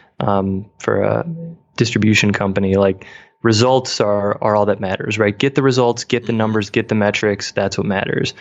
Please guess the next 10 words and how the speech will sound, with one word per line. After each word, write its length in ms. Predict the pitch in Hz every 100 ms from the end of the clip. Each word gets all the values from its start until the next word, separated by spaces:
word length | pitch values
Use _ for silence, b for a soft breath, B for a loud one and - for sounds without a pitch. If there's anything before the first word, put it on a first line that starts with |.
| B B B -
And 320 | 107 104 104
I'm 120 | 117
just 200 | 135 151
not 280 | 117 113 110
that 180 | 104 95
type 220 | 110 107
of 100 | -
person. 460 | - 120 117 101 95
So 320 | 110 - - _ _
already 640 | 135 120 113 127 113 107